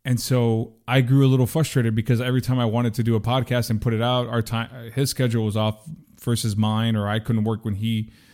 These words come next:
I couldn't do it when he wasn't working, and vice versa. And that had a little bit of frustrations inside, you know, growing inside me. And so having these, uh, conversations with people who were indie podcasters in the Podern family, and that's kind of died down a little bit, but it's still a thing.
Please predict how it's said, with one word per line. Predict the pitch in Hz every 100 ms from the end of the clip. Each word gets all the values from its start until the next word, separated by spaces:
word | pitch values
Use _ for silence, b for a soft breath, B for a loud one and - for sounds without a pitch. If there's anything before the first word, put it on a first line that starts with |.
| B
I | 117
couldn't | 110 120 107
do | 113 113
it | 113
when | 110
he | 101 151
wasn't | 143 110 110
working, | 107 107 113 110
and | 107
vice | 110 107
versa. | 120 117 -
And | 110 110 110
that | 117 117 135
had | 117
a | 113
little | 113
bit | 113
of | 107
frustrations | 113 107 120 110 113 104
inside, | 101 - 107 107 - -
you | 117
know, | 107
growing | 101 110 107
inside | 101 - 107 95
me. | 98 131 120 107 110 b b b b b b -
And | 127 117
so | 127 123 117 113 b b b _ _ _ _ _ _ _ _ -
having | 131 117 127 127 123 120
these, | 120 113 107
uh, | 101
conversations | - 120 113 127 117 120 110
with | 104
people | 127 110 117 113 110 B B
who | - 120
were | 113 110 110
indie | - 120 120 113
podcasters | 110 110 113 110 101 - 110 104
in | 107
the | 101
Podern | 113 110 110 107
family, | 110 107 107 104
and | 104
that's | 107
kind | - 120
of | 104
died | 107 104
down | 98 107
a | 110
little | 113 113
bit, | 120
but | 139 180
it's | -
still | - 185
a | 139
thing. | - 147 147